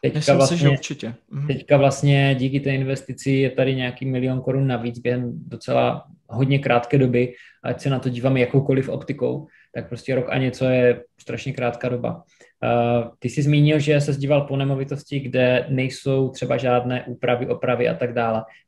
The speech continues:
Speaker 1: Eh, i přesto všecko dělal si tam nějaké opravy nebo úpravy, nebo vůbec žádné, jsi nemusel na to sáhnout?
Speaker 2: Jo, prakticky dělal jsem jenom jako drobnosti, no, jako vymalování,
Speaker 1: Jo.
Speaker 2: s tím, že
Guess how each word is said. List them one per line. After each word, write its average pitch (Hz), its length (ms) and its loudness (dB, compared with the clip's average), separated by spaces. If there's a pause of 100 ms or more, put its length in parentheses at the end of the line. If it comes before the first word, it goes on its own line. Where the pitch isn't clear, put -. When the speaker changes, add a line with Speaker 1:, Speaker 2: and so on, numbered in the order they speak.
Speaker 1:
Eh, 120 360 0 (920)
i 175 80 2
přesto 156 380 0
všecko 147 320 -4
dělal 139 320 2
si 135 120 -8
tam 147 140 -4
nějaké 135 280 -4
opravy 131 400 -2
nebo 127 180 -2
úpravy, 127 380 -2
nebo 139 200 -4
vůbec 120 280 -2
žádné, 113 420 -2
jsi - 60 -18
nemusel 113 280 -4
na 110 80 -2
to 117 100 -6
sáhnout? 107 420 -6 (800)
Speaker 2:
Jo, 143 100 -4
prakticky 147 880 0
dělal 135 240 2
jsem 147 200 -4
jenom 151 220 0
jako 131 160 -4
drobnosti, 127 600 -2
no, 107 300 -6 (100)
jako - 260 -8
vymalování, 131 920 0 (400)
Speaker 1:
Jo. 117 220 0
Speaker 2:
s - 180 -20
tím, - 120 -20 (220)
že 127 140 -4